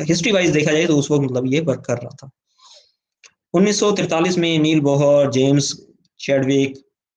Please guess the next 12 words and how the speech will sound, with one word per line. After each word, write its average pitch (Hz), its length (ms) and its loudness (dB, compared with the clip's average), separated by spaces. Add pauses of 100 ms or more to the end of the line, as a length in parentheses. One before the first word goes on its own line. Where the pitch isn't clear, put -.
(160)
Enrico 147 340 0
Fermi, 135 580 0
Hans 143 440 -2
बेथी, 131 680 0 (340)
J 143 280 -2
Robert 147 420 0 (120)
Oppenheimer, 139 1160 -2 (560)
जो 131 140 0
कि 139 120 -2 (500)
leader 135 280 0
भी 127 100 -2
था, 113 340 -8